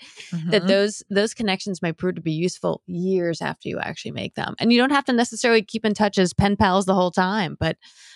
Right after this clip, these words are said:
Speaker 1: um, but to just, like, th-, that it sounds like your experience has been so many people that you've met along the way, including going back to that advisor in college who said,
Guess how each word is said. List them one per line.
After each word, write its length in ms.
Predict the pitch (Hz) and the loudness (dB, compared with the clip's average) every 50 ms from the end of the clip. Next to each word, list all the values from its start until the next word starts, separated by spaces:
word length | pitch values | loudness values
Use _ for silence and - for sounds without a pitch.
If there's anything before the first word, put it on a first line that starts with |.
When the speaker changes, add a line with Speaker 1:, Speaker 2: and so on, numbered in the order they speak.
| - - - | -18 -8 -2
Speaker 1:
um, 380 | - 180 175 170 165 165 165 160 | 2 4 4 4 2 0 -2 -2
but 140 | - 185 165 | -2 -2 -2
to 100 | - 180 | -2 -4
just, 420 | 165 - - 180 175 - - - _ - | -4 0 0 0 0 -2 -4 -14 _ -8
like, 180 | - 170 160 - | -6 -6 -6 -6
th-, 140 | - - - - _ - - - _ _ _ _ | -10 -18 -18 -18 _ -18 -18 -18 _ _ _ _
that 320 | - 190 185 175 160 - - _ _ _ _ _ _ _ _ - 170 175 180 - | 0 2 4 2 2 0 -4 _ _ _ _ _ _ _ _ -16 -16 -16 -12 -8
it 160 | - 214 196 | -6 -6 -4
sounds 240 | - 214 214 214 196 | 0 0 0 2 2
like 160 | 208 196 165 - | 2 0 0 0
your 260 | 185 190 190 220 226 | 0 2 4 4 4
experience 440 | 214 214 - - 208 190 185 180 - | 2 0 0 2 2 4 4 2 0
has 120 | 180 170 | -4 -4
been 380 | - - 170 165 160 160 160 160 - | 0 2 2 2 2 0 -2 -6 -8
so 240 | - - - 233 226 | -8 -4 -2 -2 0
many 140 | 247 254 | 0 -2
people 260 | 240 226 202 - 190 170 | -4 -4 -4 -2 -2 -2
that 140 | 170 - | 0 -2
you've 180 | 165 175 165 - | -2 -2 -2 -2
met 160 | 175 170 170 | -2 0 0
along 260 | 170 165 165 160 160 | 0 0 0 0 0
the 60 | 160 160 | 0 -2
way, 340 | 165 160 156 - 151 - _ _ _ - | -2 -2 -2 -2 -6 -8 _ _ _ -6
including 440 | 202 202 - - - 285 311 294 247 | -6 -6 -6 -4 -4 -2 0 0 0
going 280 | 233 214 196 185 180 170 | 2 2 2 2 2 2
back 280 | - 180 175 196 202 - | 0 0 0 0 -4 -4
to 260 | - - 190 185 180 | -2 0 2 2 4
that 200 | 175 180 190 196 | 4 4 4 4
advisor 640 | 202 196 170 175 170 185 214 233 - - - 90 - - | 2 2 2 0 0 0 0 -2 -2 -4 -6 -6 -6 -6
in 140 | - 185 180 | -6 -8 -6
college 500 | - - 196 202 220 233 196 170 165 160 | -6 -4 -2 0 4 4 4 4 4 6
who 140 | 202 208 190 | 4 4 4
said, 420 | - - 202 185 180 180 170 165 | 4 2 2 2 2 0 -2 -6